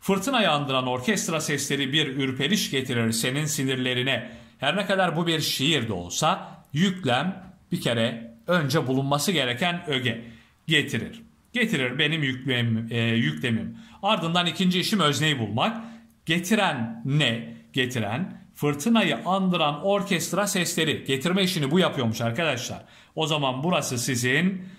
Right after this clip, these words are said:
özneniz olacaktır. Peki ne getirir? Yani fırtınayı andıran orkestra seslerinin getirdiği şey ne? O da bir ürperiş olacak. Burası da senin nesnen. Peki neye getirir? Senin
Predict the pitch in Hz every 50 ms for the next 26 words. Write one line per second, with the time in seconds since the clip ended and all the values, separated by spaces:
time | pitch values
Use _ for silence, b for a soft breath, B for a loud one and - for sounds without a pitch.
0 | B B B - 165 160 170 151 143 185 196 214 185 190 180 156 147 120 139 127
1 | 120 120 - 123 110 113 - B B B B B B _ - 196 196 - 226 202
2 | 165 - - - - - - 123 151 247 294 311 285 - - 143 117 107 117 -
3 | - - - - - _ _ - 127 123 123 123 127 123 120 123 - 151 139 -
4 | - 180 226 208 160 - 139 143 156 160 156 175 185 151 135 127 - 139 143 151
5 | 151 208 190 180 - 175 160 156 160 175 156 156 - 170 156 151 151 143 147 143
6 | - 175 160 175 160 - 196 196 208 190 135 113 127 190 - B B B B B
7 | B B B - 165 151 139 120 135 156 160 185 202 202 190 - 202 202 190 185
8 | 190 202 202 220 220 226 202 185 175 151 120 147 127 117 113 B B B B B
9 | B B - 214 220 196 160 - - 131 113 110 107 101 113 131 - B B B
10 | B B B - - 156 139 135 135 143 160 175 185 185 - - - - - -
11 | 143 151 160 156 - - 180 170 151 135 117 101 - - - - - _ _ _
12 | - 233 226 233 139 - - - - - - - - _ _ _ 117 120 123 120
13 | 123 139 190 262 - 262 233 185 - - 127 107 101 98 - - - b b b
14 | b b b b - - - - 127 117 113 110 110 113 131 175 214 220 - -